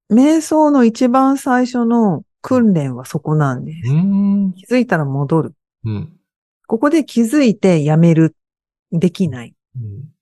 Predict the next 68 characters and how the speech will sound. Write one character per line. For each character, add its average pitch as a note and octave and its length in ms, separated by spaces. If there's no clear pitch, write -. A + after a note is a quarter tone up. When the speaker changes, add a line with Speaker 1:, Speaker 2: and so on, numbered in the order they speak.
Speaker 1:
で B3+ 100
終 F#3+ 220
わ - 20
っ - 60
ち - 100
ゃ F3 40
う E3 40
人 D3+ 200
が C3 80
多 C3 100
い B2+ 60
ん B2+ 40
で - 100
す。 - 240
Speaker 2:
う B2+ 80
ん、 G#2+ 300
う A2 40
ん。 A#2 40
Speaker 1:
違 A#2 80
う。 C3 60
気 G3+ 140
づ G3 140
い F#3+ 120
た G#3+ 140
ら B3 100
戻 D#3+ 340
る。 - 120
Speaker 2:
う B2+ 120
ん。 F#3 240
Speaker 1:
こ A3+ 80
れ C4+ 120
を、 C#4 360
と - 140
に F4 160
か - 180
く、 B3+ 500
も G#3+ 220
う E3 40
練 A3 200
習 G#3 200
な F#3 160
ん C#3+ 80
で。 - 100
体 A#3 380
は A3+ 120
だ A3 100
っ G#3+ 40
て - 200
雑 F3 300
念 E3+ 200
に C#3 80
行 C#3+ 140
き - 40
た F3+ 200
い。 D3+ 160
Speaker 2:
う - 20
ん。 - 40
は - 260
い。 - 100
Speaker 1:
脳 A3 260
は E3 220
雑 F#3+ 280
念 G#3 280
に D#3 140
行 D3+ 180
く E3+ 260
の D3 240
が D3+ 340